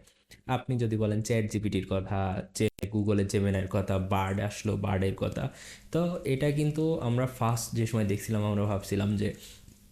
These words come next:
এটা হয়তো ডেভেলপারদের চাকরি শেষ করে দিবে বা ডেভেলপারদের চাকরি থাকবে না। কিন্তু কিছুদিন পরে আমরা বুঝলাম যে না, এটা ডেভেলপারদের হেল্প করার জন্য আসছে বা এটা ডেভেলপারদের হেল্প করতেছে। আমরা মোটামুটি যে প্রবলেমগুলো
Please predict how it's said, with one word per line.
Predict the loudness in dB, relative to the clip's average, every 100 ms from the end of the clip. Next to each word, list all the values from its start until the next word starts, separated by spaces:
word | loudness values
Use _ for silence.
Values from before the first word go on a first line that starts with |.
| -20 -20 -16 -4
এটা | 0 4
হয়তো | 4 4 4
ডেভেলপারদের | 4 4 2 2 0 0 -2
চাকরি | -2 -4 -4
শেষ | 0 0 0
করে | 0 2
দিবে | 2 2
বা | 2 0 0 -4 -2
ডেভেলপারদের | 2 2 2 0 -2 -2
চাকরি | -2 -2
থাকবে | -4 -4 -4
না। | -6 -6 -14 -18 -4
কিন্তু | 0 0
কিছুদিন | 0 0 2 2
পরে | 2 2
আমরা | 2 2
বুঝলাম | 2 2 4 4
যে | 4
না, | 2
এটা | 2 2 2
ডেভেলপারদের | 2 2 2 0 0 -2 0 0 2
হেল্প | 2 2
করার | 0 0 2
জন্য | 0 2
আসছে | 0 -4 -4 -4 -4 -14 -20 -2
বা | 2 2 2
এটা | 2 0 2
ডেভেলপারদের | 4 4 2 0 -2 0
হেল্প | 0 0 -2
করতেছে। | -2 0 -2 -2 -6 -8 -18 -6
আমরা | 0 2 2
মোটামুটি | 2 2 2 2
যে | 2 4 4 4
প্রবলেমগুলো | 2 2 4 2 2 0